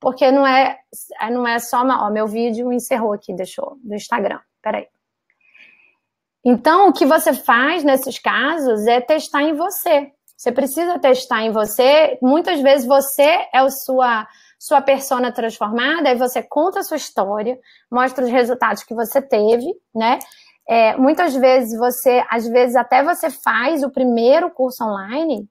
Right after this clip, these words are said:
é, cobrando muito pouquinho das pessoas, pra que você construa os seus primeiros cases.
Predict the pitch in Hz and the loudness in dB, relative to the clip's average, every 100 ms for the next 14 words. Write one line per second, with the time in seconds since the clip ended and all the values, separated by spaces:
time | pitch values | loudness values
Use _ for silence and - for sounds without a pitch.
0 | _ _ _ _ _ - 208 208 277 269 | _ _ _ _ _ -10 -10 0 2 2
1 | 294 302 302 339 370 359 349 302 294 311 | 2 4 2 0 -2 -2 -2 0 0 0
2 | 254 240 - 214 - 196 180 170 - _ | 0 -2 -6 -10 -6 -6 -6 -10 -20 _
3 | _ _ 226 254 240 240 254 294 311 - | _ _ -4 -2 -2 -2 -2 -2 -4 -2
4 | 277 302 302 269 302 285 294 - 311 277 | -2 0 -4 -2 0 0 -2 -2 4 4
5 | 262 226 185 - - | 4 0 -8 -14 -20